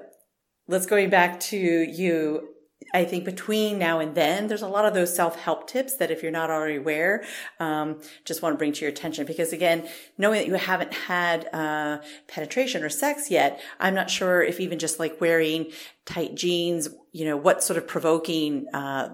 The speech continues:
and how you're experiencing the pain. So on the self-help side, it's certainly to be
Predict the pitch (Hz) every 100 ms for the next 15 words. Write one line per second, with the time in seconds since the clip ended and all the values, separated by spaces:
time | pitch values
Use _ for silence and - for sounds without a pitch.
0 | - 160 156 - - - 170 160 131 -
1 | 190 175 170 - 170 - 135 - - -
2 | - - - - 196 175 160 160 160 -
3 | - - 170 165 160 165 160 269 285 -
4 | 170 156 151 - 202 175 - 175 170 165
5 | 165